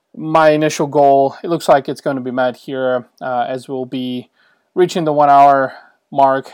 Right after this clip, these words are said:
as I had originally had planned, uh, for the length of this particular episode. I'm hoping that you guys enjoyed the interview. Uh, I know I, I did interviewing Danielle. It was quite the experience. I, I, I really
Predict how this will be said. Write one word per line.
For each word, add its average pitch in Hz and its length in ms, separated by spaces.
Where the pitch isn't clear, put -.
as 135 240
I 127 160
had 123 120
originally 160 520
had - 240
planned, 139 560
uh, 123 280
for 131 360
the 127 120
length 120 300
of 127 220
this 123 160
particular 127 480
episode. 127 720
I'm 156 80
hoping 175 240
that 156 140
you 147 100
guys 139 340
enjoyed 139 360
the 143 80
interview. 143 560
Uh, - 40
I 127 100
know 123 160
I, 120 480
I 127 140
did 127 400
interviewing 123 540
Danielle. 120 580
It 127 180
was 117 480
quite 160 180
the 135 140
experience. 131 600
I, 131 100
I, 123 180
I 127 160
really 131 640